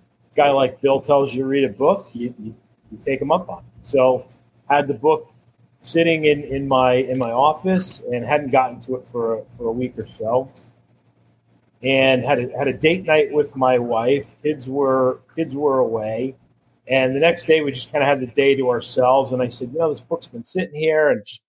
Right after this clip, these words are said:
call-, really calling me. And I, and I'd like to pick it up." And I, I committed to Bill that I would read it. And as soon as I finished, I read the book in one sitting, by the way, and it's a,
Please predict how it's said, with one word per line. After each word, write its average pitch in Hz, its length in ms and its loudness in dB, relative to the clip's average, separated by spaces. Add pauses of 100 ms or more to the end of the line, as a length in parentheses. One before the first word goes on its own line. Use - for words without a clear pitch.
(120)
call-, 175 400 2
really 165 200 0
calling 143 560 0
me. 104 200 -10
And 107 80 -10
I, 107 140 -16
and 101 100 -16
I'd - 680 -18
like 143 180 0
to - 160 -20
pick 139 140 -8
it - 80 -4
up." 147 220 2
And 104 120 -8 (680)
I, 113 200 -10
I 107 80 -14 (260)
committed 151 380 -2
to 107 100 -16
Bill 156 220 0
that 135 120 2
I 123 60 0
would 117 240 -6
read 170 240 2
it. 113 180 -4 (1600)
And 143 400 2 (240)
as 147 160 -4
soon 220 220 2
as 208 140 2
I 156 120 4
finished, - 380 -6 (100)
I 131 60 2
read 160 220 2
the 147 40 0
book 151 260 0
in 113 120 -4
one 139 240 -2
sitting, 120 500 0
by 107 200 -2
the 101 80 -8
way, 101 400 -6
and 107 100 -6
it's - 160 -16
a, 113 40 -10